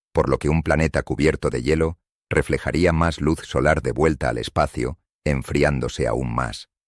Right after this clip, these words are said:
Este ciclo de retroalimentación de glaciación desbocada habría convertido a la Tierra en una bola de nieve perpetua, un mundo helado y estéril,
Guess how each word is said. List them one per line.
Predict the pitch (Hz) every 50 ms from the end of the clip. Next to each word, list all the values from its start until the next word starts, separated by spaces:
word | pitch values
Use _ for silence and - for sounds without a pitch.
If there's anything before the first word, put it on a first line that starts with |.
| _ _ _ _ _ _ _ _ -
Este | 80 78 76 - 80 71
ciclo | - 92 85 - 80 69
de | 65 69 -
retroalimentación | - 69 67 - - 67 67 67 71 69 65 62 65 62 - 80 80 78 71 69 65
de | 65 64
glaciación | 55 64 64 62 60 - - 60 53 - 78 76 73 71 67 62
desbocada | 64 65 - 55 60 - - 82 71 65 65 65 65 - _ _ _ _ _ _ _
habría | - 76 67 73 82 82 80
convertido | - 85 80 69 67 60 - - 85 82 73 67
a | 62
la | 57 57
Tierra | - 82 78 - - 73 71
en | 69 69
una | 78 80 71 64
bola | 57 71 80 78 73
de | - 65 62
nieve | 67 76 76 71 71 65
perpetua, | - 60 - - - - 67 - - 60 58 57 55 - _ _ _ _ _ _ _ _ _ _
un | - 78 73
mundo | 69 73 80 82 78 76 69
helado | 62 64 73 82 80 69 69 65
y | 62 60
estéril, | - - - 82 71 - 57 52 53 52 55 -